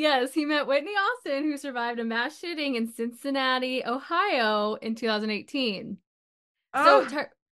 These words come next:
Speaker 1: Tyrell actually began working with Whitney's Strong organization to give back to his community and address the gun violence with youth growing up in the similar areas.
Speaker 2: Damn it, Caitlin. Way to bring it full circle. <laughs>
Speaker 1: I know.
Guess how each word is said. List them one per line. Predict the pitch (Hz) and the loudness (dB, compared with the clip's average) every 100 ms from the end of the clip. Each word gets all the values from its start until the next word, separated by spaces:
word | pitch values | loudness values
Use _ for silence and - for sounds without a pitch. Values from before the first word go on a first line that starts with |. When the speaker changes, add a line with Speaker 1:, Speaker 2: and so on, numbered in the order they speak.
| _ _ - | _ _ -2
Speaker 1:
Tyrell | 277 359 480 415 | 2 4 4 4
actually | 294 302 311 | 2 0 -6
began | 262 285 285 220 | -4 -2 -2 0
working | 240 403 440 415 269 | 0 0 0 0 2
with | 233 233 | 0 0
Whitney's | 226 220 233 - | -4 -2 -8 -6
Strong | 240 214 214 | -2 0 0
organization | 202 214 214 208 208 202 208 226 240 | -2 -4 -2 -2 -2 -2 -2 -4 -4
to | 233 | -4
give | 226 269 269 | -2 -2 0
back | 247 247 | 0 0
to | 247 | -2
his | 262 - | -8 -4
community | 285 247 220 214 226 | -2 0 0 0 0
and | - | 0
address | 220 208 220 214 | -2 -2 -2 -2
the | 226 | -4
gun | 240 233 220 | -4 -2 0
violence | 196 202 226 | -2 -4 -4
with | 233 226 | -6 -6
youth | 214 226 - | -8 -8 -10
growing | 220 226 240 262 | -6 -2 0 -2
up | 202 202 208 - | -2 -2 -2 -6
in | 220 | -4
the | 220 | -4
similar | 220 220 202 202 208 214 | -4 -6 -6 -4 -6 -6
areas. | 311 392 247 - - - - _ _ _ 440 466 480 | -6 -2 -4 -4 -12 -16 -20 _ _ _ -12 -8 -4
Speaker 2:
Damn | 359 311 294 | 0 2 2
it, | 285 | 0
Caitlin. | - 269 269 285 285 294 | -6 -4 2 4 4 0
Way | 349 | -2
to | 440 | -2
bring | - 349 | -4 -6
it | 311 - 415 | -8 -6 -6
full | 415 403 403 | -4 -4 -4
circle. | - 302 311 269 233 240 285 | -2 -2 2 2 2 0 -4
<laughs> | - | -2
Speaker 1:
I | - 370 | 2 4
know. | 403 480 523 453 | 8 10 10 10